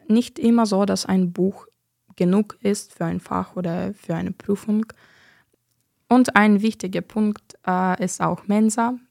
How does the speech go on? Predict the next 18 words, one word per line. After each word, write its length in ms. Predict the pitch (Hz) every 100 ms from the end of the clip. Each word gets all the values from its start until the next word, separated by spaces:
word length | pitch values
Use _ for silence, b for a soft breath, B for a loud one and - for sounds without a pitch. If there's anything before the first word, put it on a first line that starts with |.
| _
Ich 180 | 196 -
hab 160 | 196
schon 180 | - 196
ein 60 | 185
bisschen 320 | 180 - 185
was 180 | 175 175
davon 280 | 180 180 175
<laughs> 0 |
erzählt, 560 | 180 - 233 247 240
aber 320 | 214 226 240 B B B B
das 200 | - 233
finde 220 | - 247
ich 80 | 226
auch 140 | 208 214 _
wichtig. 540 | 202 - - 254 247
Man 180 | 180 185
hat 180 | 202 196
immer, 460 | 233 233 226 220